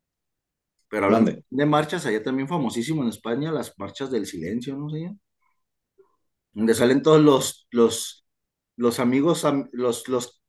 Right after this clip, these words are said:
Speaker 1: parecidos a los del Ku Klux Klan, ¿no? De allá, pero ¿de aquel lado, señor? Salen los, con los pinches
Speaker 2: A ver,
Speaker 1: sombreros
Speaker 2: explícame,
Speaker 1: así.
Speaker 2: esa sí no la sabía.
Speaker 1: Ah, señor, la marcha del silencio están como aquí en Guanajuato, cabrón. Y en pinche Querétaro, güey, gente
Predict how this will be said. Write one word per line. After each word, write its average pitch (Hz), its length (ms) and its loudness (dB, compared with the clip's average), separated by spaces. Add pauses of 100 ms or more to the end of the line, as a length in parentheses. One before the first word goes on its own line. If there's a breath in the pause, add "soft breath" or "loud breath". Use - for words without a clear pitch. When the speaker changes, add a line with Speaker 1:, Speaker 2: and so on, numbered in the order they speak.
(100)
Speaker 1:
parecidos 139 500 2
a 160 60 0
los 127 160 -2
del 117 140 -2
Ku 147 180 -2
Klux 170 180 -4
Klan, 156 340 0
¿no? 175 180 -4
De 139 100 -2
allá, 147 260 -2
pero 123 180 -4
¿de 110 100 -6
aquel 135 220 -4
lado, 131 240 -2
señor? 120 480 -6
Salen 127 260 -6
los, 123 200 -6 (800)
con 113 120 -12
los 104 140 -14
pinches - 340 -8
Speaker 2:
A 110 120 2
ver, 160 140 6
Speaker 1:
sombreros 156 60 0
Speaker 2:
explícame, 185 480 2
Speaker 1:
así. 175 100 4
Speaker 2:
esa 175 140 -2
sí 160 60 -4
no 175 180 2
la 170 120 2
sabía. 143 420 0 (760)
Speaker 1:
Ah, 82 320 -4
señor, 107 460 -4
la 113 120 2
marcha 104 340 -6
del 117 160 0
silencio 104 380 -4
están 120 200 -4
como 123 220 -2
aquí 113 160 -6
en 113 100 2
Guanajuato, 117 680 -4
cabrón. 117 680 -4 (1080 soft breath)
Y 120 120 0
en 107 140 4
pinche 104 380 -2
Querétaro, 117 640 2
güey, 117 160 0
gente 120 400 -6